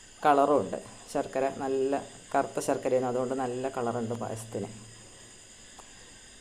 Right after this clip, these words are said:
അപ്പോൾ നമ്മൾ വിഭവങ്ങളൊക്കെ മേശപ്പുറത്ത് കൊണ്ടുവന്ന് വെച്ചു.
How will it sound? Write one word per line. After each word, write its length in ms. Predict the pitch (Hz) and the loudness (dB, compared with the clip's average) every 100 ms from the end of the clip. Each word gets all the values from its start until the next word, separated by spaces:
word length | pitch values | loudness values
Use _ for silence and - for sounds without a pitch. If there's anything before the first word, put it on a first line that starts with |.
| - - - - - - - - - - - - - - - | -20 -20 -20 -20 -20 -20 -20 -20 -20 -20 -20 -20 -20 -18 -8
അപ്പോൾ 140 | 135 135 | -2 0
നമ്മൾ 160 | 135 135 | 2 2
വിഭവങ്ങളൊക്കെ 680 | 143 135 139 139 143 - 143 - - | 4 6 6 4 2 2 -2 -2 -6
മേശപ്പുറത്ത് 520 | 147 139 143 143 - 135 | -4 -2 0 -2 -2 0
കൊണ്ടുവന്ന് 300 | 135 131 135 131 | 2 2 0 -2
വെച്ചു. 240 | 127 139 | -2 -4